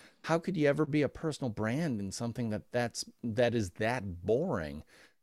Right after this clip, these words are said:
To which I say, "Hold on, whatever your field of endeavor is,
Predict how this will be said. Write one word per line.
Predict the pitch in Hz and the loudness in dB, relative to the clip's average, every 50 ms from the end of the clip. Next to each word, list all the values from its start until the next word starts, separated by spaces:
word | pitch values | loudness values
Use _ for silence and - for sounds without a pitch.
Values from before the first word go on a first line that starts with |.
| _ _ - | _ _ 4
To | - 151 | 8 8
which | 156 175 175 - | 10 8 8 8
I | 170 160 | 6 6
say, | - - 127 107 95 80 - - _ _ _ _ _ _ _ _ _ _ _ _ | 8 8 6 6 6 4 0 -6 _ _ _ _ _ _ _ _ _ _ _ _
"Hold | 120 120 107 | 0 2 2
on, | 107 85 69 64 - - _ _ _ _ _ _ _ _ _ _ _ _ _ _ _ - | 2 0 -2 -6 -10 -16 _ _ _ _ _ _ _ _ _ _ _ _ _ _ _ 2
whatever | - 113 120 131 151 160 190 | 6 8 10 10 10 8 8
your | 185 170 165 139 | 6 4 4 2
field | - - 147 139 131 117 | 2 4 4 6 6 6
of | 113 101 110 | 4 2 2
endeavor | 104 101 104 104 95 85 76 73 | 2 2 2 2 0 0 -2 -4
is, | 69 64 65 - - - | -4 -6 -8 -10 -10 -12